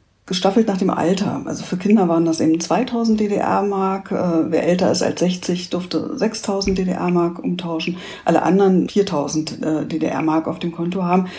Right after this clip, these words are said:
Das funktionierte nur über Bankguthaben, also nur die Bankguthaben wurden am Stichtag getauscht.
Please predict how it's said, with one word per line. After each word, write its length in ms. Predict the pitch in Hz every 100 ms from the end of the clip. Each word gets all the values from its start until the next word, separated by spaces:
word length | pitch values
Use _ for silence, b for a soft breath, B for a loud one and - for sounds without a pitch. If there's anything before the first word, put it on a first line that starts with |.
| B
Das 140 | 165
funktionierte 720 | - 185 180 180 190 196 190 -
nur 500 | 180 190 190 180 -
über 180 | 175 147
Bankguthaben, 800 | 165 220 233 226 214 202 196 190
also 180 | 185
nur 240 | 170 180 190
die 80 | -
Bankguthaben 800 | 170 185 190 175 160 160 156 180
wurden 380 | 160 160 156 156
am 240 | 156 151
Stichtag 480 | - 175 - 156 151
getauscht. 440 | - - - -